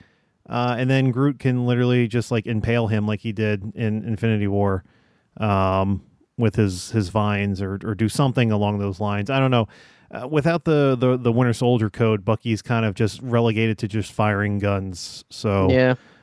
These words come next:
Speaker 1: um, I'm gonna go two out of three for Groot.
Speaker 2: Hmm. I really wish Bucky's arm could, like, shoot laser or something like that. You know what I mean?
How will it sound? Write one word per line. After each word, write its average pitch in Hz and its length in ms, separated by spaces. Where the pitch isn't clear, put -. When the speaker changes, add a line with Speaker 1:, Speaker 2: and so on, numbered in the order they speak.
Speaker 1:
um, 92 460
I'm 175 80
gonna 220 140
go 202 120
two 180 200
out 160 80
of 139 80
three 139 180
for 113 140
Groot. 98 400
Speaker 2:
Hmm. 127 520
I 170 40
really 349 280
wish 240 440
Bucky's 170 400
arm 147 520
could, 127 180
like, 120 180
shoot 143 340
laser 120 460
or 110 40
something - 260
like 110 200
that. 110 260
You 120 80
know 131 80
what 139 80
I 151 80
mean? 160 260